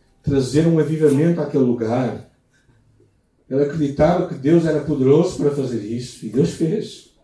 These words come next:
Eu acredito que aqueles jovens que estavam lá em Asbury acreditavam que Deus era capaz de fazer um avivamento nestes dias.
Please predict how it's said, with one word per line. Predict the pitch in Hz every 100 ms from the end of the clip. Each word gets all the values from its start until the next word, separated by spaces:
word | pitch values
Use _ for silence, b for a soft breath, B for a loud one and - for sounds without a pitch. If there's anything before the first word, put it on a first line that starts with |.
| _ -
Eu | 180
acredito | 170 190 208
que |
aqueles | 165 165 139
jovens | 143 170 180
que | 170
estavam | 175 147 127
lá | 139 147
em | 131
Asbury | 143 151 123 107 87 - - _ - - _ _ - 302 311 - - 226 - b b b b b
acreditavam | - 143 147 - 165 165
que | -
Deus | 135 175
era | 165
capaz | - 143 156 151
de | 156
fazer | 151 151
um | 151
avivamento | 143 143 135 139 156 156 - - _ _ _ -
nestes | 139 - - 143
dias. | 151 170 120 - - -